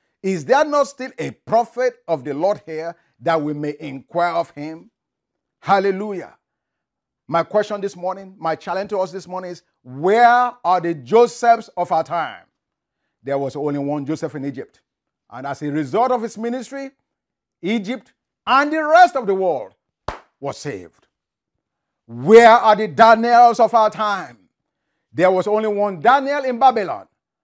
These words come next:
and he was the difference. He was the game changer. Oh, no, I'm not gonna leave the ladies out. Where are the Esthers of our day? There was only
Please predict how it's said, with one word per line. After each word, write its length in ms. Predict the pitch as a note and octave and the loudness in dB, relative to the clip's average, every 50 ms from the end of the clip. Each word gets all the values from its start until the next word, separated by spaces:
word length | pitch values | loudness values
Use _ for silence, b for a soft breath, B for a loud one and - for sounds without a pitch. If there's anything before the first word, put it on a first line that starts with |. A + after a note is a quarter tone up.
| _ _ _ _ _ | _ _ _ _ _
and 220 | - C#3+ C#3 B2+ B2 | -8 -6 -6 -6 -6
he 100 | B2 A#2 | -8 -8
was 540 | G#2+ G2 A2 C#3 E3+ E3 D#3+ - - - _ _ _ | -10 -10 -10 -6 -6 -6 -6 -8 -14 -20 _ _ _
the 140 | B2+ A2 A#2 | -20 -20 -20
difference. 540 | F#2 - C#3 - - - F2 E2 _ _ _ | -16 -14 -14 -14 -16 -20 -20 -20 _ _ _
He 120 | - D#3 | -4 -2
was 260 | E3+ D#3+ D#3+ F#3 F3 C#3 | -2 0 0 -2 -2 -4
the 100 | D3 B2 | -6 -10
game 240 | A2+ D#3+ D3+ C#3 | -8 -8 -8 -8
changer. 400 | B2 - C#3 B2+ G#2+ F2+ G2+ E2+ _ _ _ _ _ _ _ _ _ _ _ _ _ | -10 -12 -14 -16 -16 -18 -20 -20 _ _ _ _ _ _ _ _ _ _ _ _ _
Oh, 140 | - D3 D3 | -10 -8 -6
no, 100 | D3 D3+ | -6 -6
I'm 120 | D3 D3+ | -6 -6
not 80 | E3 E3 | -6 -8
gonna 160 | D#3 E3+ D3+ | -8 -8 -10
leave 160 | C#3 D3+ C#3+ | -10 -10 -10
the 80 | C3+ C#3 | -10 -10
ladies 260 | - C#3+ - C3 B2 | -10 -10 -12 -12 -12
out. 300 | B2 A#2 C3 F3 - _ _ _ _ _ _ _ _ _ _ | -12 -12 -12 -12 -16 _ _ _ _ _ _ _ _ _ _
Where 200 | - C#3+ A#3+ D#4 | -2 2 6 8
are 100 | E4+ D#4+ | 8 6
the 60 | D#4+ | 6
Esthers 560 | C#4 G#3+ D4 E4+ F4+ - - F4 D#4+ D4 - | 4 2 4 4 4 2 0 -2 -2 0 0
of 120 | B3+ G#3+ - | -2 -2 0
our 120 | G3 F3 F3+ | 0 -2 -2
day? 380 | D#3+ E3+ D#3+ A#2+ F#2 F2 _ _ _ _ _ _ _ _ _ _ _ _ _ _ _ _ - | -4 -6 -10 -10 -14 -18 _ _ _ _ _ _ _ _ _ _ _ _ _ _ _ _ -2
There 160 | C#3+ E3 E3+ | 0 0 2
was 220 | E3 D#3 D3 C#3+ - _ - | 2 0 -4 -6 -10 _ -2
only 600 | G3+ G#3 B3 B3+ C4 C4+ C4+ C4+ C4+ C#4 C#4 C#4+ | 0 2 2 2 0 -4 -6 -8 -10 -12 -14 -16